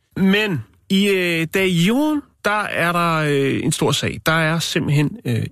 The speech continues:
en, øh, en, øh, en herre, som har en, øh, sådan en arkadehal, og der har han blandt andet sådan fem af sådan nogle klokranspil stående på rad og række.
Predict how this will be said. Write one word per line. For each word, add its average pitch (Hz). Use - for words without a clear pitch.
en, 110
øh, 104
en, 113
øh, 101
en 101
herre, 127
som -
har 110
en, 120
øh, 101
sådan -
en 101
arkadehal, 170
og 117
der 151
har 151
han 170
blandt 143
andet 120
sådan 139
fem -
af 127
sådan 143
nogle 139
klokranspil 107
stående 113
på 104
rad 98
og 117
række. 90